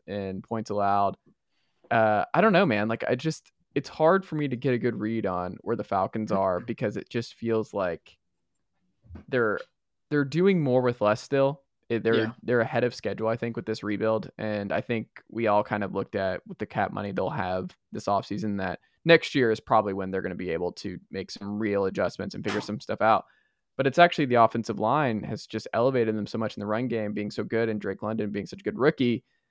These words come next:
Speaker 1: that, like, oh, this is, this is pretty good. And also,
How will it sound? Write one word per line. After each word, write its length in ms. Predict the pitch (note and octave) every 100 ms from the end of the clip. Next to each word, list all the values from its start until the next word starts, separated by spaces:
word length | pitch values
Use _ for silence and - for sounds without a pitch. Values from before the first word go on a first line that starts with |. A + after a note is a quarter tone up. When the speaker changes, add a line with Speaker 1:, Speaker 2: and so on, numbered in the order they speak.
| _ _
Speaker 1:
that, 140 | A#2+ E2
like, 300 | F#2 G#2 - F#3+
oh, 380 | C4 A2+ D3 - _ -
this 180 | D#3 -
is, 400 | E3 D3+ D3+ -
this 40 |
is 80 | F#3
pretty 180 | G#3+ A3+
good. 80 | A#3+
And 140 | C3
also, 500 | D#3 - D3 C3+ C#3+